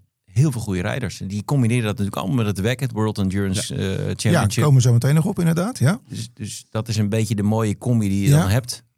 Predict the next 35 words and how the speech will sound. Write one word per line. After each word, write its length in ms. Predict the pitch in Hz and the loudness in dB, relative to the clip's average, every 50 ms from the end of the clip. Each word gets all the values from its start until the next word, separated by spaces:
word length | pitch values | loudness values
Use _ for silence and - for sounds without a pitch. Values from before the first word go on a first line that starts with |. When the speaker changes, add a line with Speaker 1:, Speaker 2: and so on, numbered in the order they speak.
| _ _ _ _ _ _ _ _ _ _ | _ _ _ _ _ _ _ _ _ _
Speaker 1:
Eh, 340 | - 98 95 95 98 101 - | -6 -4 -4 -2 -4 -4 -4
ja, 160 | 113 98 87 | -4 -6 -6
en 100 | - 87 | -4 -6
dan 100 | 85 85 | -6 -6
verdien 200 | 92 98 98 101 | -4 -4 -4 -2
je 60 | 101 | -2
als 120 | 98 95 - | -2 -4 -4
coureur 260 | - 104 113 117 107 | -2 -2 0 0 0
gewoon 160 | - 101 101 | 0 0 2
heel 140 | 101 98 90 | 2 0 0
veel 80 | 90 | -2
geld. 300 | 95 127 127 - - - | -4 -4 -4 -4 -6 -6
Dan 100 | - 107 | -2 0
heb 120 | 104 101 92 | 0 0 0
je 60 | 104 | 0
het 80 | 104 98 | 0 0
naar 140 | 104 101 98 | 0 0 0
je 60 | 95 | 0
zin. 220 | 87 117 131 131 | 2 2 2 2
Dus 140 | 104 95 92 | 0 0 0
dat, 200 | - 117 113 120 | 0 -2 -2 -2
ik, 160 | - 85 101 - | -6 -8 -10 -10
ik 160 | - - - | -12 -12 -10
snap 220 | - - 131 139 143 | -4 -2 -2 0 0
dat 120 | 123 98 | -2 -4
al 120 | 117 104 113 | -2 -2 -2
die 100 | 110 98 | -2 0
coureurs 360 | - 107 104 104 98 87 - | 0 0 0 0 -2 -4 -4
die, 220 | - 98 95 92 | -4 -4 -4 -4
die 120 | 82 - - | -4 -4 -4
keuze 300 | - 113 127 156 127 123 | -2 -2 -2 0 -2 -2
willen 180 | 104 98 90 | -2 -2 -2
maken. 280 | 85 82 82 - - - - - _ _ _ _ | -4 -4 -6 -8 -10 -12 -16 -16 _ _ _ _
Speaker 3:
Ik 80 | - | -4
heb 20 | 160 | -4